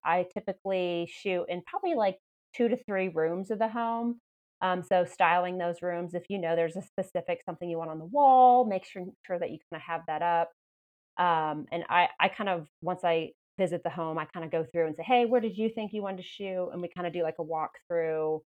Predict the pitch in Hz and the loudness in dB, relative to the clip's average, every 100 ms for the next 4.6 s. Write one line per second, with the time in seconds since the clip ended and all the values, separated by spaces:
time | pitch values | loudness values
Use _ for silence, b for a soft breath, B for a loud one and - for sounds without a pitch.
0 | _ _ - 175 185 180 165 160 - 175 | _ _ -12 -2 0 2 0 -2 -4 0
1 | 165 165 160 156 160 160 156 170 160 151 | 2 2 2 0 -2 -4 -6 -4 -4 -6
2 | - 156 160 - 156 143 _ _ - 180 | -8 -8 -6 -6 -8 -10 _ _ -6 -6
3 | - _ 185 190 190 175 170 - 160 143 | -6 _ -2 0 0 -2 -2 -4 -6 -6
4 | 143 147 - - 165 | -6 -6 -8 -10 -12